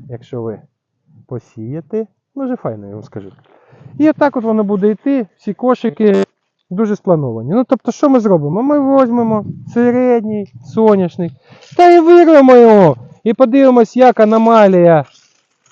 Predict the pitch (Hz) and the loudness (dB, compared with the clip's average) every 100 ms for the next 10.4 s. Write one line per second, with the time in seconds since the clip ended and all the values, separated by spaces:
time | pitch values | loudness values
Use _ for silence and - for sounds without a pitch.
0 | _ - - 185 208 202 180 170 180 - | _ -18 -8 -2 0 2 2 2 -2 -8
1 | - - 262 247 233 160 160 170 185 208 | -12 -2 0 2 2 0 -4 -6 -2 -2
2 | 180 175 165 135 120 101 113 202 190 - | -2 -4 -6 -6 -12 -14 -12 -6 -6 -6
3 | 151 165 220 - 180 170 147 _ _ _ | -8 -2 -2 -4 -12 -12 -12 _ _ _
4 | 185 175 190 175 170 - 180 147 135 127 | -12 -6 -4 -2 -4 -6 -6 -4 -8 -8
5 | 156 180 156 _ - - 190 _ 196 165 | -6 -4 -6 _ -16 -8 -8 _ -4 -4
6 | 107 131 147 156 156 180 156 131 139 127 | -6 -8 -4 -4 -4 -4 -4 -6 -10 -10
7 | - 147 - 151 196 254 233 226 208 - | -10 -10 -8 -6 -4 -4 -4 -4 -4 -4
8 | _ _ _ 220 247 262 214 _ _ _ | _ _ _ -2 2 2 0 _ _ _
9 | 170 190 202 226 208 185 165 190 175 170 | -4 -2 0 0 0 -2 -4 -4 -4 -4
10 | 190 208 277 | -4 -4 -4